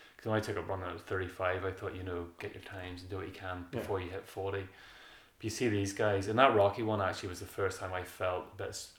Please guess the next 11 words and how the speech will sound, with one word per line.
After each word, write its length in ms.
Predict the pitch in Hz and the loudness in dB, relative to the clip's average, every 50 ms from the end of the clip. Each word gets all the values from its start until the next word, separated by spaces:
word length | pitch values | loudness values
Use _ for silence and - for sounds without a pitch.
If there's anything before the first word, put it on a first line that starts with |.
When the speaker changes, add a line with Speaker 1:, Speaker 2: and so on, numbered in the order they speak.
| - _ | -14 _
Speaker 1:
really 220 | 104 104 110 113 107 | 0 2 2 2 2
good 180 | - 107 101 | 0 -2 -4
strength 420 | - - - 107 95 95 92 - - | -4 -6 -4 -4 -4 -4 -6 -8 -10
coming. 240 | - 95 92 90 90 | -8 -6 -6 -6 -6
I 80 | 90 | -6
was 180 | 87 85 - - - - - | -8 -8 -10 -12 -16 -16 -14
sort 240 | - - 110 98 98 | -6 -4 -2 -2 0
of 60 | 98 | 0
racing 380 | 95 95 101 - - 131 120 | 0 0 0 -2 -4 -4 -4
again. 300 | 117 113 113 107 98 90 87 - - - - - - - - - - - - - - - | -2 -2 -2 -2 -2 -4 -6 -10 -16 -18 -16 -16 -16 -16 -18 -18 -20 -20 -20 -18 -8 -4
And 640 | 101 98 95 95 92 92 92 90 90 90 90 87 | -2 0 2 2 0 0 -2 -2 -4 -4 -6 -8